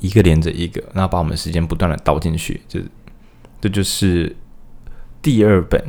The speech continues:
也就是我们上集是红色的，讲机器的学习，然后下集讲的是心理控制。那我们现在聊一个这个真正伟大的心理学家史金纳先生。我，我每次在读书会，就是只要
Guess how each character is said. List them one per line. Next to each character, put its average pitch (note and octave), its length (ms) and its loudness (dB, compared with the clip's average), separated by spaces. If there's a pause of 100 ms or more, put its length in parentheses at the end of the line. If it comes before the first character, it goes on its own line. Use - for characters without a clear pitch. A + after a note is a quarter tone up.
(340)
也 F2+ 120 2
就 F2 80 0
是 G2+ 200 6
我 F#2+ 100 6
们 F2 180 4
上 D3 220 4
集 F#2+ 140 2
是 A2+ 80 4
红 F2 200 2
色 F#2 200 6
的， E2+ 80 4
讲 - 200 -4
机 G2+ 200 0
器 G2+ 280 0
的 - 160 -4
学 - 240 -4
习， - 320 -6
然 - 80 -2
后 F#2+ 60 -2
下 A#2 240 2
集 F2+ 160 -2
讲 - 160 -6
的 E2 80 -4
是 F2 160 -6
心 F#2 240 2
理 - 120 -4
控 - 200 0
制。 - 260 -4 (600)
那 D#3 160 8
我 A2 40 8
们 F2 120 6
现 G#2+ 160 4
在 G2+ 80 6
聊 D#2+ 220 4
一 E2 60 0
个 E2 140 0
这 F2 140 -2
个 E2+ 100 -2
真 A2+ 220 4
正 A2+ 220 4
伟 E2+ 120 2
大 E2 240 0
的 - 160 -2
心 F#2+ 220 0
理 F#2 160 0
学 - 180 -6
家 - 460 -4
史 E2 480 0
金 F#2 380 4
纳 F2 200 2
先 E2 240 -6
生。 - 160 -8 (480)
我， D#3+ 220 2
我 C3+ 100 6
每 F3+ 140 6
次 A2 80 -2
在 E3 160 8
读 A2+ 180 2
书 A2 200 2
会， A2 200 6
就 A#2 160 -2
是 B2 100 0
只 A2 120 -4
要 G2+ 120 6